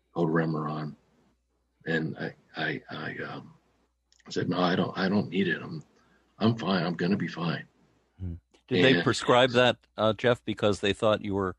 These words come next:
Speaker 2: hallucinating, uh,
Speaker 1: Yeah, I guess
Speaker 2: your
Speaker 1: maybe,
Speaker 2: vision?
Speaker 1: maybe depressed or hallucinating.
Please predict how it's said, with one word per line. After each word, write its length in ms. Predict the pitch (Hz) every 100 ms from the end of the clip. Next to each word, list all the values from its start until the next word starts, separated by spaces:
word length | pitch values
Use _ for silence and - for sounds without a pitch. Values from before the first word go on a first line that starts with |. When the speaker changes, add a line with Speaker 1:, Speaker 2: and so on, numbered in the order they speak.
| _ _ _ _
Speaker 2:
hallucinating, 920 | 110 107 110 - 101 107 110 110 117 _ - -
uh, 220 | 95 98
Speaker 1:
Yeah, 200 | 101 113
I 100 | 110
guess 380 | 85 110 120 113
Speaker 2:
your 100 | 107
Speaker 1:
maybe, 240 | 98 101 98
Speaker 2:
vision? 180 | 123 101
Speaker 1:
maybe 200 | 98 101
depressed 580 | - - 98 107 -
or 80 | 92
hallucinating. 680 | 85 98 - 107 110 110